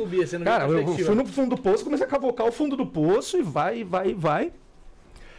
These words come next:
Speaker 2: Até que che-, chegou um determinado ponto, nesses meses ali, depois desse, desse, da primeira e única aparição do, do seu Sete Facadas,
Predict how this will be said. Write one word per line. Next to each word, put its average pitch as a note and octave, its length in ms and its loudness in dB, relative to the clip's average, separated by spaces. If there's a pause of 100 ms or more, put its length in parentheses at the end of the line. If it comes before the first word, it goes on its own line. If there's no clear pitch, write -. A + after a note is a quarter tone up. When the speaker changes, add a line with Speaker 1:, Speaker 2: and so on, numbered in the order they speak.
(600)
Speaker 2:
Até F3 400 0
que - 100 -16
che-, - 160 2
chegou C#3+ 300 0
um G#3+ 60 2
determinado G#3+ 600 0
ponto, E3 640 -2 (140)
nesses A#2 460 -4 (120)
meses B2+ 540 0
ali, C3 420 -2 (300)
depois C3+ 300 0
desse, C#3 220 -2
desse, B2 320 -2 (260)
da B2 120 -2
primeira D3+ 320 2
e G#3 40 4
única F3+ 380 2
aparição C3 440 -2
do, B2+ 140 -2
do A#2+ 140 -8
seu B2+ 140 -4
Sete B2 240 -4
Facadas, A2+ 640 -4